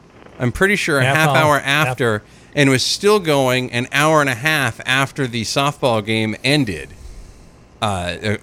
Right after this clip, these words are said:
Speaker 1: across the way. You know what I mean? And it's one of those deals, like, i-, if you start the youth early and say, "Look, you get two strikes." It's three two is it. Like, you get two balls, you get two
Speaker 2: Yeah.
Speaker 1: strikes.
Speaker 2: Done.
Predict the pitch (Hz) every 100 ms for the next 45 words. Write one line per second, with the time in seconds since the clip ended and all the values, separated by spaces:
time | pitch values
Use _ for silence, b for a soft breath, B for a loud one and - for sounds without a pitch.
0 | 107 - 104 87 - 90 82 71 62 -
1 | 117 107 113 117 110 107 117 131 113 107
2 | - 143 135 113 139 143 120 117 - b
3 | b b b - - 139 120 123 - 190
4 | 233 - 233 226 156 143 185 - 135 202
5 | 156 101 - 123 151 - 139 160 - 170
6 | - 139 85 - - - - - 113 -
7 | - - 160 226 220 208 143 139 120 113
8 | 107 127 123 - 220 202 190 185 180 147
9 | 135 - - 101 98 156 107 - - -
10 | - 107 92